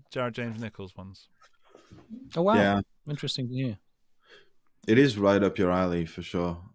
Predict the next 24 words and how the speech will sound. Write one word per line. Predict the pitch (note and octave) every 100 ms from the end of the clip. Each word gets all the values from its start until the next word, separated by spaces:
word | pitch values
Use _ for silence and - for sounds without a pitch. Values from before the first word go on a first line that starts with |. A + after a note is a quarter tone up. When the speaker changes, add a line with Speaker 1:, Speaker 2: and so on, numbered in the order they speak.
| _
Speaker 3:
I, | F#2+ G2+
I, | F#2+ G#2 G#2 G2+
I | G#2+ G#2 -
Speaker 1:
How | A2+
dare | G#2+ G2
you? | F#2 - _ _
Speaker 3:
honestly, | A2 B2 A#2+ C#3
from | B2+ - A2+ A2 G#2
the, | G2 G2
uh, | F#2 F2 F2 - - - - -
no, | A2+ D3+
I | A#2+ E2 C#2
mean, | - - _ _ -
you | A2
like, | A2 G2+ -
you | G#2
like | G#2 G2+ - - -
big | G2
necks | F#2+ F#2+ -
and | F#2 E2+
punk | G2+ F#2 F2
guitars, | F2 E2+ F#2+ A#2
and | F#2 F2
it, | E2+